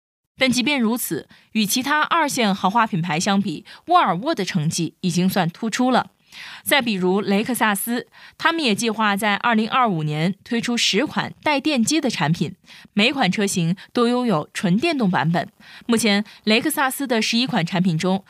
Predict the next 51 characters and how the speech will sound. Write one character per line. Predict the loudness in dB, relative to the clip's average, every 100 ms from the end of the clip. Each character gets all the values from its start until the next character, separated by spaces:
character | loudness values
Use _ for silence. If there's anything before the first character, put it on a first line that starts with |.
| _
只 | -2
有 | 2
五 | 2 0 -4
款 | -2 -2
车 | -2 -2
型 | -2 -4 -4 -10
还 | 0 4
没 | 4
有 | 2
提 | 0 -2
供 | 0 0
混 | -2 -4 -2 0
动 | 2 0
版 | 0 0
本， | 0 -4 _ -20 -6
但 | -2 0
是 | 0
轿 | 0 0
车 | 0 -2 -2
都 | -2 0 0
没 | 0
有 | 0
新 | 0 2
能 | 2 2
源 | 0
版 | 2 2
本。 | 0 -2 -8 _ -20 -10 -2
也 | 0
就 | 0
是 | 0
说， | 0 0 -2 -8 -2
雷 | 0
克 | 0
萨 | 0 0
斯 | 0 -4 -6 0
将 | 0 2
在 | 0 0
这 | 0
两 | 0 0
年 | 0 0 0
推 | 0 -2 0
出 | -2
至 | -2 0
少 | 0 -2 -2
六 | 0 0
款 | -2 -6 -6
新 | -4 2
能 | 2 2
源 | 0
汽 | -2 -2
车。 | 0 -2